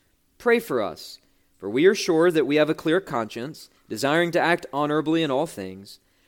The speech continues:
I urge you the more earnestly to do this in order that I may be restored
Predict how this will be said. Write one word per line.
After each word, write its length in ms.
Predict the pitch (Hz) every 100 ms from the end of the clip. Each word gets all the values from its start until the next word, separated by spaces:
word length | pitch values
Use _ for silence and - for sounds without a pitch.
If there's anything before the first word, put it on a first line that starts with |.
| -
I 140 | 135 151
urge 360 | 196 254 202
you 120 | 233
the 80 | 202
more 240 | 180 185 -
earnestly 560 | 240 269 226 156 147
to 160 | 139 147
do 220 | 135 240
this 260 | 214 175 -
in 140 | 175
order 200 | 208 202
that 140 | 196 160
I 200 | 170 208
may 160 | 202
be 180 | 165 175
restored 800 | 156 156 - 185 147 107 110